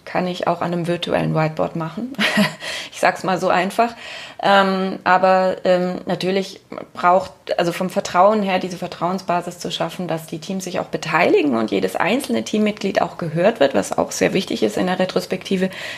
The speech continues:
Nicht immer nur die üblichen Verdächtigen beteiligen sich, sondern bitte alle, ne? Äh, das kann natürlich remote nochmal andere Herausforderungen mit sich bringen, da wirklich auch zu schauen, sind alle,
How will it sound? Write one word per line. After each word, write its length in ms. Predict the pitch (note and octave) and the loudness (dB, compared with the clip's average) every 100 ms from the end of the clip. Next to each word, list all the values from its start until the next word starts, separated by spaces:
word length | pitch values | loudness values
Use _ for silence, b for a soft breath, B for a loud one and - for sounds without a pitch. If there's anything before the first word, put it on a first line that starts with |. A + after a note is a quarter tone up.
| B | B
Nicht 160 | - F#3 | -8 -2
immer 160 | F#3+ F3 | 0 0
nur 120 | F3+ | 0
die 120 | - | 0
üblichen 360 | F#3 E3 F3 E3 | -2 -4 -6 -2
Verdächtigen 540 | F3 D#3 G3 G#3+ G3+ | 2 4 4 2 0
beteiligen 520 | F#3+ F#3+ F#3 F#3+ F#3+ | 0 2 2 2 0
sich, 180 | F#3+ F#3 | -4 -4
sondern 400 | F3 E3+ F3 - - | -2 0 0 -2 -6
bitte 300 | - - - | -4 0 0
alle, 380 | E3+ E3 G#3+ D#4+ E4 _ | 2 4 4 2 -2 _
ne? 180 | F#3 F#3 - B B B B B | -8 -8 -10 B B B B B
Äh, 300 | F3+ F#3 F#3 | 8 8 8
das 220 | G3 G3 | 6 2
kann 140 | - G3 | 2 2
natürlich 340 | F#3+ F#3 F3 | 2 0 -2
remote 400 | F3 E3 E3+ G3 | 0 0 0 -2
nochmal 420 | F3+ F3+ E3+ E3 - - - - - | -2 2 2 2 -4 -12 -14 -14 -2
andere 260 | F#3 F#3+ F3 | 2 4 4
Herausforderungen 760 | E3+ D#3 F3+ - F3 E3+ F3 | 4 4 2 0 -2 -2 -2
mit 180 | F3 - | -6 -6
sich 160 | F#3 - | -8 -2
bringen, 240 | E3+ E3+ | 0 4
da 140 | E3+ F3 | 4 4
wirklich 340 | F#3+ F#3 - B B B | 2 0 -4 B B B
auch 140 | F3 F3 | 0 0
zu 140 | - | -2
schauen, 560 | - F3 F3+ F#3+ F#3 F#3 B B B B | 2 4 4 4 2 -4 B B B B
sind 300 | - G3 G3 | 2 4 4
alle, 440 | F3+ F3+ F3+ - | 4 6 4 2